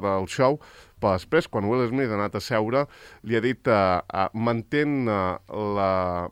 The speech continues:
meva dona fora de la teva puta boca.»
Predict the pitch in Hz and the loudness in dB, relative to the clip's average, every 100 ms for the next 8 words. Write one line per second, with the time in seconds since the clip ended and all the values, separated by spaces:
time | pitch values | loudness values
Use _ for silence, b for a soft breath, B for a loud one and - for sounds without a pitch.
0 | - 107 131 143 110 110 123 139 - - | -8 -4 0 2 2 2 0 -4 -4 -4
1 | 120 123 104 123 131 135 _ - 143 143 | -2 -2 -4 -2 -4 -6 _ -4 -4 -2
2 | 147 117 92 - 78 | -2 -2 -4 -6 -12